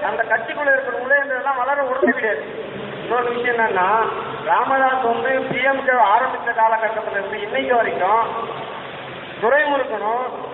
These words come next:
வீரபாண்டிய ஆறுமுகமும் வந்து அந்த கட்சி கூட்டணி பேரம் பேசும்போதுலாம் அவன் பத்து சீட் தான் கேட்பான். எக்ஸ்ட்ரா ப-, சீட்டு சேர்த்து கேளு, பதினஞ்சு சீட்டுன்னு கேளுன்னு சொல்லி அவங்களுக்கு எக்ஸ்ட்ரா பத்து சீட்டு, பன்னெண்டு சீட்டுன்னு வாங்கி கொடுத்தது வீரபாண்டிய ஆறுமுகம், துரைமுருகனும்.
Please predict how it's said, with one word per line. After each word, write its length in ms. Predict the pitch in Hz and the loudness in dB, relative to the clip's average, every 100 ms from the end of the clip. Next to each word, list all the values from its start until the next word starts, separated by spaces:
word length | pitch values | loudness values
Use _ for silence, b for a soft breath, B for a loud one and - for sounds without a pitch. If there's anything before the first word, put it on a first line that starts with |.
| - | 0
வீரபாண்டிய 600 | 240 302 285 277 269 254 | 4 4 4 2 2 4
ஆறுமுகமும் 640 | 226 269 262 247 226 220 | 4 4 0 -2 0 0
வந்து 480 | 208 185 190 233 247 - - - | 0 -4 -2 2 2 2 -8 -2
அந்த 280 | - 226 240 | 2 2 2
கட்சி 320 | 226 254 - 311 285 | 2 0 0 -4 -4
கூட்டணி 320 | 302 294 277 | 0 2 2
பேரம் 340 | 247 277 277 | 2 2 4
பேசும்போதுலாம் 520 | 262 262 254 254 285 | 0 0 -2 0 2
அவன் 120 | 269 262 | 4 4
பத்து 220 | 233 262 | 0 0
சீட் 140 | 277 269 | -2 0
தான் 140 | 277 | 2
கேட்பான். 340 | 262 262 220 170 - - | 2 2 0 -2 -8 -6
எக்ஸ்ட்ரா 320 | 208 220 311 | -6 -2 0
ப-, 340 | 294 254 240 233 - | 2 2 0 -2 -6
சீட்டு 240 | 285 269 240 262 | -6 -6 -8 -2
சேர்த்து 240 | 262 262 | 0 0
கேளு, 280 | 240 214 233 - | 0 2 2 2
பதினஞ்சு 300 | - 240 240 | 0 0 0
சீட்டுன்னு 400 | 233 269 254 233 | -2 -4 -4 -2
கேளுன்னு 280 | 226 214 220 | -2 -2 -4
சொல்லி 260 | 214 - 170 202 220 - - - | -4 -2 -2 0 0 -4 -6 0
அவங்களுக்கு 340 | 214 240 233 | 2 2 2
எக்ஸ்ட்ரா 220 | 240 - 302 | 2 2 0
பத்து 300 | 262 - - | 0 -4 -8
சீட்டு, 180 | 277 277 | -10 -8
பன்னெண்டு 400 | 262 254 247 233 | -6 -4 -4 -4
சீட்டுன்னு 280 | 269 277 240 | -2 2 4
வாங்கி 200 | 262 269 | 4 2
கொடுத்தது 320 | 233 240 254 | 0 0 2
வீரபாண்டிய 460 | 240 277 262 233 226 | 4 4 2 4 2
ஆறுமுகம், 420 | 220 226 294 294 - - - - | 2 0 0 0 -6 -14 -8 0
துரைமுருகனும். 580 | 294 311 302 269 214 | 2 4 4 2 0